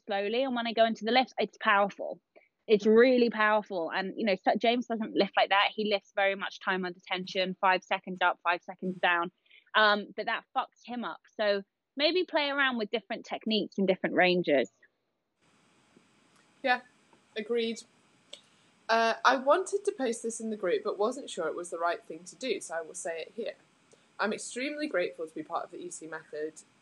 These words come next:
Speaker 2: uh, for giving me control back in my life. I didn't realise how much I needed it. I joined as I've gradually put on three stone in the last few years.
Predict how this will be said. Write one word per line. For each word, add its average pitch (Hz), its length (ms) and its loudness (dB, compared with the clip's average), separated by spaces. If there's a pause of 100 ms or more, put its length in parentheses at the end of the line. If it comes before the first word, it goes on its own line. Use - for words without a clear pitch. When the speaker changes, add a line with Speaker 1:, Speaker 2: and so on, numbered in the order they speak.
(180)
Speaker 2:
uh, 170 120 -4 (120)
for - 60 -10
giving 233 540 -6 (360)
me 196 180 -4
control 190 580 -4
back 156 280 -4
in 160 80 -12
my 170 140 -6
life. 196 240 -4 (520)
I 185 60 -8
didn't 240 240 -6
realise 220 400 -2
how 160 120 -8
much 160 220 -12
I 160 100 -10
needed 170 320 -10
it. 143 180 -6 (100)
I 175 80 -2
joined 208 540 -4
as 196 200 -6
I've 180 160 -8
gradually 254 440 -4
put - 160 -10
on 151 220 -8
three 180 280 -12
stone 151 400 -8
in 147 80 -20
the 151 80 -16
last 147 360 -8
few 143 200 -16
years. - 460 -10